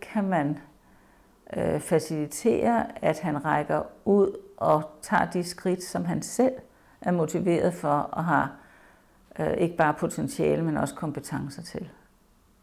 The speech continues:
Det, det vil være, øh, synes jeg, en, øh, udviklingsfremmende måde at være i dialog med ham på.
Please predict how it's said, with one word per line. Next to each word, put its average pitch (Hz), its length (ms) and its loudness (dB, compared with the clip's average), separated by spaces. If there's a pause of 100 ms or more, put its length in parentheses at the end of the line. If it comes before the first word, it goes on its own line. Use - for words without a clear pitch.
(120)
Det, - 340 -4
det 233 160 4
vil 190 220 2
være, 151 380 0 (140)
øh, 143 280 0 (640)
synes - 320 -4
jeg, 156 320 2
en, 147 280 0
øh, 147 300 2
udviklingsfremmende 165 800 0
måde 156 640 2
at 151 200 6 (100)
være 160 160 2
i 156 40 -2
dialog 147 480 -2
med 147 120 -2
ham 156 160 -6
på. - 320 -2